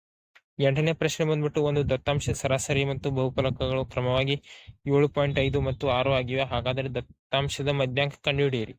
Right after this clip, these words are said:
ಮಧ್ಯಾಂಕ ಏನಿರ್ತೈತಿ? ಏಳು ಆಗಿರ್ತೈತಿ, ಆಪ್ಷನ್ ಸಿ. ಎರಡನೇ ವಿಭಾಗ ಬಂದ್ಬಿಟ್ಟು ಐದು ಮತ್ತು ಏಳರ ಲಸ ಕಂಡುಹಿಡಿಯಿರಿ ಅಂದಾರ. ಐದು ಏಳರ ಲಸ ಏನೈತೆ ಅಂದ್ರೆ ಅದನ್ನ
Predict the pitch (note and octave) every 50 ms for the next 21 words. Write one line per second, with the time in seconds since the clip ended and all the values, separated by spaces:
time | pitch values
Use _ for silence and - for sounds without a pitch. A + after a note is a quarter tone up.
0 | _ _ _ _ _ _ _ _ _ - C3 C3 C3 B2+ C#3 D3+ D3 C#3+ - D#3
1 | C#3+ D3 D3 D3 C#3+ D#3 D#3 - A#3 - - - - - - - - - - -
2 | D#3 D#3 D#3 D3+ C#3 B2 A2+ A2 - - G2+ _ _ _ _ _ _ _ _ _
3 | _ _ _ _ - - B2 C3+ - - - D#3 C#3 - - - - _ _ _
4 | _ _ _ _ _ _ _ _ _ _ _ _ _ - - D3+ D3 D3 D3+ D#3+
5 | E3+ F3+ E3+ D3+ D#3 D#3 D3+ D3+ D3+ D3+ D3 D3 C#3+ C#3 - E3 D3 C#3+ C#3+ D3
6 | D#3 D3+ D3 C#3 - D3 C#3 C#3 C#3 C3+ C#3 C#3 C#3 C3+ - - C3+ C3 - C#3
7 | C3 B2+ B2 B2+ B2 B2 A#2 A#2 A#2 A#2 B2 D3 D#3+ D#3 C#3+ C3 C3+ C3+ C#3 C#3
8 | C#3 C3+ C3+ C#3 C3+ C3 C3 C3 - - C#3 C#3 C3+ C3+ C3+ C3+ C3+ C#3 C#3+ D3
9 | D#3+ D#3 D3+ D3 C#3+